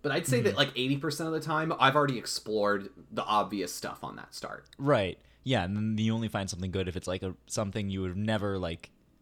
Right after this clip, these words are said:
Speaker 2: expected to work out. Like, I found, I, I remember I've done solves where I've, like, had an E O start,
Speaker 1: Mm-hmm.
Speaker 2: and then I can't find anything, and so I go back to it later,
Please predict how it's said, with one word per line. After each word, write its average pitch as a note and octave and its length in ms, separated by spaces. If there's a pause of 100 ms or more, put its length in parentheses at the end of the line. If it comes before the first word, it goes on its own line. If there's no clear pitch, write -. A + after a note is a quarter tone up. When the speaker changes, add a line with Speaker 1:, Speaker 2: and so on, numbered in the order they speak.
(280)
Speaker 2:
expected G2+ 640
to G2+ 80
work F#2+ 240
out. F#2+ 240
Like, B2 140
I A#2+ 120
found, D#3 360 (320)
I, A#2 180
I A2 60
remember A#2+ 460
I've G2+ 100
done B2 160
solves G2 340
where F2 140
I've, F#2 120
like, F#2 120
had G2+ 140
an F#2 100
E G2 160
O F#2 140
start, D#2 340 (500)
Speaker 1:
Mm-hmm. A2 260 (200)
Speaker 2:
and A#2 160
then G#2 380 (640)
I A2 80
can't A2 200
find F#2 160
anything, F2+ 280
and F#2+ 160
so G2+ 120
I F#2+ 120
go G2+ 180
back G#2 280
to G#2 100
it - 100
later, F#2 400